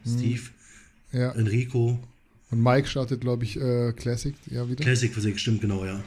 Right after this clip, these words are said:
Speaker 1: Mhm.
Speaker 2: Das heißt, ich hab im Pr-, ich weiß ja nicht, ob Tim Budesheim jetzt auch noch startet. Da
Speaker 1: Ich
Speaker 2: weiß
Speaker 1: glaube
Speaker 2: nichts
Speaker 1: fast
Speaker 2: drüber.
Speaker 1: nicht. Ich glaub, der hat mit der Ernährung so viel Probleme gehabt, dass eine,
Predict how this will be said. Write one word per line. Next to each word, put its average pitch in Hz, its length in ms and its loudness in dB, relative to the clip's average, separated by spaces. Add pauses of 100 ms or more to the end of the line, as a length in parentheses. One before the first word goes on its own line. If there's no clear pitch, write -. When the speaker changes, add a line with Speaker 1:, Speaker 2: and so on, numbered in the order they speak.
(140)
Speaker 1:
Mhm. 135 220 0
Speaker 2:
Das 139 100 0
heißt, 123 240 0
ich - 100 -4
hab 120 120 -2
im 123 120 -2
Pr-, 120 160 0
ich 117 120 -8
weiß 160 160 -2
ja 143 80 2
nicht, 127 100 2
ob 123 100 -4
Tim 127 160 -2
Budesheim 165 440 0
jetzt 156 140 -4
auch 160 80 -4
noch 175 100 -4
startet. 165 480 -6 (640)
Da 113 120 -2
Speaker 1:
Ich 120 60 2
Speaker 2:
weiß 123 80 2
Speaker 1:
glaube 117 220 6
Speaker 2:
nichts 113 120 4
Speaker 1:
fast 117 200 4
Speaker 2:
drüber. 113 100 2
Speaker 1:
nicht. 110 180 2
Ich 107 80 -6
glaub, 120 220 0
der 120 100 4
hat 113 120 0
mit 117 140 -2
der 120 80 2
Ernährung 120 300 0
so 120 100 -2
viel 120 140 -4
Probleme 117 420 -2
gehabt, 113 280 -4
dass 113 160 -4
eine, 113 180 -2